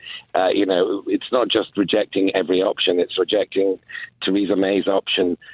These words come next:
more than once, twice now, both in historically large margins.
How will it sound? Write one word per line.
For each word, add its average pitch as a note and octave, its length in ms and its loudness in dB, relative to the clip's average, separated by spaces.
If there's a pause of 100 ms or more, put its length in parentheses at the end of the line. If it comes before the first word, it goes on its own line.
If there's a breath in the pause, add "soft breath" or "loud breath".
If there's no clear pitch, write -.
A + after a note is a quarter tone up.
(140)
more A2 220 0
than F#2 160 0
once, G2 320 -2
twice G#2+ 300 0 (100)
now, E2 200 2
both F#2+ 300 0
in E2+ 140 2
historically F2+ 960 -2
large E2+ 320 0
margins. E2+ 640 0